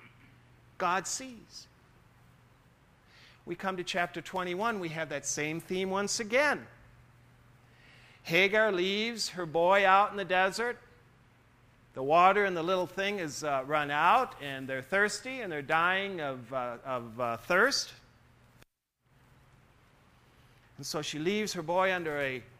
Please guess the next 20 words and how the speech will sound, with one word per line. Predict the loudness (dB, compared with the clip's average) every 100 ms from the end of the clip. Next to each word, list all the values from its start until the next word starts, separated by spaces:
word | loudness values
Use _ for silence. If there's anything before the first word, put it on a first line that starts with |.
| -14
a | -12
bush | -4 -2 -2
'cause | -4 -8
she | -8
cannot | -4 -2 -2 -4 -8 -8
bear | 0 4 4
to | 0 0
watch | 0 0
her | -4
son | -4 -4 -2
die. | -2 0 -2 -4 -10 _ _ _ _ _ _ _ _ _ _ _ _ _ _ _ _ _ _ _ _ _ _ _ _ _ _ _ -20
She | -6
goes | 2 2 0
away, | -4 -4 -4
and | -6
the | -4
angel | 0 0 -2 -4
of | -2
the | 0
Lord | 2 2 0 -2